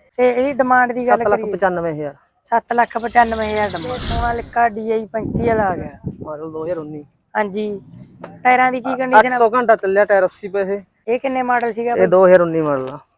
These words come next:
Speaker 1: ਉੱਨੀ ਮਾਡਲ ਆ।
Speaker 2: ਇਹਦਾ
Speaker 1: ਇਹ
Speaker 2: ਰੇਟ ਹੈਗਾ ਚਾਰ ਲੱਖ ਤੇ ਪੰਤਾਲੀ ਹਜ਼ਾਰ ਰੁਪਇਆ। ਮੋਬਾਈਲ ਨੰਬਰ ਹੈ ਨੜਿਨਵੇਂ ਇੱਕ ਸੰਤਾਲੀ ਅਠੱਤਰ ਸੱਤ ਇਕਤਾਲੀ।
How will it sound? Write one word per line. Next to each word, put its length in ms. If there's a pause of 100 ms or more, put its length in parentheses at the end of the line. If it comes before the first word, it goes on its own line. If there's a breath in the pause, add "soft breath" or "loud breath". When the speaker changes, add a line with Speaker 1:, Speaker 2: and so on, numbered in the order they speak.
(140)
Speaker 1:
ਉੱਨੀ 260
ਮਾਡਲ 320
ਆ। 60 (240)
Speaker 2:
ਇਹਦਾ 140
Speaker 1:
ਇਹ 60
Speaker 2:
ਰੇਟ 140
ਹੈਗਾ 160
ਚਾਰ 260
ਲੱਖ 220
ਤੇ 60
ਪੰਤਾਲੀ 480
ਹਜ਼ਾਰ 200
ਰੁਪਇਆ। 300
ਮੋਬਾਈਲ 220
ਨੰਬਰ 160
ਹੈ 100
ਨੜਿਨਵੇਂ 400
ਇੱਕ 100
ਸੰਤਾਲੀ 440
ਅਠੱਤਰ 280
ਸੱਤ 180
ਇਕਤਾਲੀ। 280